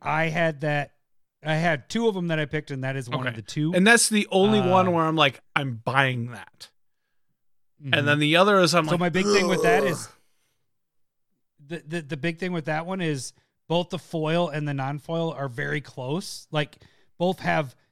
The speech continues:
Speaker 1: breakpoint of, like, uh, non-foil was three, breakpoint of
Speaker 2: Mm-hmm.
Speaker 1: two for the, the, the foils. The counterbalance is the
Speaker 2: Yep.
Speaker 1: big key in there.
Speaker 2: For sure.
Speaker 1: Like, you could be, it could be a huge hit because y-,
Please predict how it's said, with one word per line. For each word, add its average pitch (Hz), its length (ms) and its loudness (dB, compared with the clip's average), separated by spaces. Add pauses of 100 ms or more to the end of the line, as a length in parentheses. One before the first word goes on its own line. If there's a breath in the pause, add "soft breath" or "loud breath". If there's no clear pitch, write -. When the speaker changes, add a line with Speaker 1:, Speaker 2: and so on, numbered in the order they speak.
(360)
Speaker 1:
breakpoint 160 540 -2
of, 147 160 -6 (260)
like, 143 280 -2
uh, 131 300 -2
non-foil 151 540 0
was 135 180 -6
three, 165 300 -4
breakpoint 139 500 -8
of 151 60 -4
Speaker 2:
Mm-hmm. 131 180 -2
Speaker 1:
two 180 320 -2 (420)
for 143 100 -10
the, 123 300 -10
the, 117 320 -6
the 110 100 -12
foils. 185 560 -2 (1160)
The 165 100 -8
counterbalance 156 880 0
is 131 60 -8
the 131 60 -10
Speaker 2:
Yep. 117 100 -6
Speaker 1:
big 117 180 -10
key 123 280 -10
in 101 100 -14
there. 95 120 -18
Speaker 2:
For 135 60 -10
sure. 127 360 -8 (920)
Speaker 1:
Like, 147 220 -2
you 175 140 2
could 208 160 2
be, 170 200 -4
it 185 120 -4
could 233 100 0
be 185 120 -2
a 131 40 -8
huge 240 720 -4
hit - 420 -6 (640)
because 143 540 -4
y-, 170 60 -8